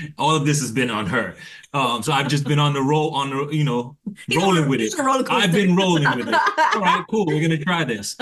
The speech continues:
Speaker 1: I'll see what I enjoy or what I don't."
Speaker 2: Yeah, yeah, yeah.
Speaker 1: Um, but they'll come to us with this. And one of the things we do tell them is that if your relationship is not on sound foundation, do not do this,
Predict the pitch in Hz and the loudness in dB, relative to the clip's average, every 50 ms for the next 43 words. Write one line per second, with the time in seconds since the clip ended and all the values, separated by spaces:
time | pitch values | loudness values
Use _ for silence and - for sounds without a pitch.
0 | 220 - 117 127 151 147 - 165 151 151 147 147 143 143 143 135 131 135 139 135 | -6 -4 -2 -2 0 2 2 2 2 2 2 0 0 0 -2 -2 0 0 0 0
1 | 131 123 120 123 110 110 117 113 107 123 120 110 107 101 - - - - - - | 0 0 0 -2 -2 -2 -2 -2 -2 -4 -4 -4 -6 -8 -10 -10 -10 -8 -6 -4
2 | 117 113 110 107 104 104 101 101 - 139 123 156 190 196 - - - 180 180 175 | -2 -2 -2 -2 -2 -2 -2 -2 -2 -2 0 0 0 0 0 0 2 2 2 2
3 | - - 135 123 117 113 120 117 110 127 117 - 131 127 123 120 127 131 131 143 | 2 0 -2 -2 -2 -2 -4 -4 -4 -4 -2 -2 -2 0 0 0 -2 -2 0 0
4 | 147 147 139 135 127 127 143 139 135 120 113 123 120 110 107 123 131 123 - - | 2 2 2 0 -2 -2 -4 -4 -2 -2 -2 -2 -2 0 0 0 0 0 -2 -6
5 | 117 113 120 113 113 104 104 101 90 98 110 104 101 101 117 117 120 135 135 135 | -6 -4 -4 -4 -2 -2 -2 -2 -2 -2 -2 -4 -4 -4 -6 -4 -2 -2 0 0
6 | 135 131 123 120 131 120 - - 120 101 - - 123 113 113 - 113 104 107 117 | 0 0 0 0 0 0 0 -2 -4 -4 -2 -2 -2 -2 -4 -4 -6 -4 -4 -2
7 | 110 117 113 110 110 104 - - 123 113 110 113 120 113 107 - 123 110 110 107 | -2 -2 -2 -2 0 0 0 0 0 0 -2 -2 -2 -4 -4 -4 -4 -2 -2 -2
8 | 104 104 110 113 - 143 139 139 143 143 143 - - - - 110 127 123 113 117 | -2 -2 -2 -2 -2 -2 -2 -2 -4 -6 -8 -10 -12 -10 -6 -2 -2 -2 0 0
9 | 120 117 117 - 107 101 95 123 120 117 92 101 - - - - - - - | -2 -2 -2 -4 -4 -4 -2 0 0 0 0 -2 -4 -4 -4 -4 -4 -6 -8